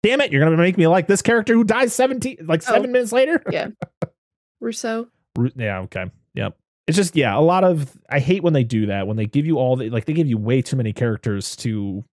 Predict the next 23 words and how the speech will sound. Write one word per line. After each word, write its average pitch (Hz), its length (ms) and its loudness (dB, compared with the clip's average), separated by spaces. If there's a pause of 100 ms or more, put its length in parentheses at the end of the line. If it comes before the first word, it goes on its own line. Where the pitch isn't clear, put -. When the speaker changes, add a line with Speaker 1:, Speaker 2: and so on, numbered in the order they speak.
(480)
Speaker 1:
with 127 240 -2
names, 123 540 0 (400)
and 135 160 2
then 131 240 4
they're 127 140 4
like, 117 380 0
"Hey, 123 160 0
guys, 98 460 -4 (500)
they, 147 200 2
and 131 160 2
we're 165 80 2
gonna 208 140 2
give 190 160 2
you 165 100 4
backstories, 107 880 -2
and 156 160 2
then 202 340 2 (280)
we're 160 100 2
gonna 170 120 2
kill 202 200 2
them 131 180 2
really 107 200 0
quick, - 400 -2